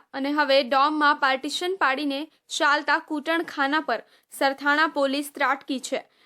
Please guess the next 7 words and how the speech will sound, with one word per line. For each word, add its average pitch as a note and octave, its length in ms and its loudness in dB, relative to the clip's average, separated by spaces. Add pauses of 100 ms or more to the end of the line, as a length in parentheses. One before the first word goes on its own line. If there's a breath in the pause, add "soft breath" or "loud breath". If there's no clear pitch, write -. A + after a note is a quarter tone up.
(160 soft breath)
પોલીસે C#4+ 440 0
કેનાલ C#4+ 440 0
રોડ D4+ 300 2
પર C#4+ 300 2
મેજેસ્ટિકા D4 760 -2
રેસિડેન્સીની C#4+ 800 -2
બાજુમાં B3 600 -2